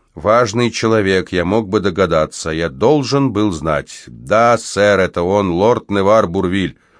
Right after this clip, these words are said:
Я готов за это поручиться, я получил для него много писем». Курьер беззаботно ухмыльнулся, не слишком-то впечатленный его словами. «Рад встрече с вами, сэр.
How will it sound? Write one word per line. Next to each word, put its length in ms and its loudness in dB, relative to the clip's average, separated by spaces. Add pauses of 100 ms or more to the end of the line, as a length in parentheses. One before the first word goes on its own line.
(340)
Я 180 0
готов 360 0
за 100 0
это 200 -2
поручиться, 760 -4 (300)
я 140 0
получил 500 -2
для 160 -6
него 260 0
много 300 0
писем». 440 -14 (640)
Курьер 580 -2
беззаботно 760 -2
ухмыльнулся, 680 -2
не 120 0
слишком-то 520 -6
впечатленный 640 -6
его 180 -2
словами. 520 -6 (1300)
«Рад 260 2
встрече 460 -2
с 100 -8
вами, 260 2
сэр. 440 0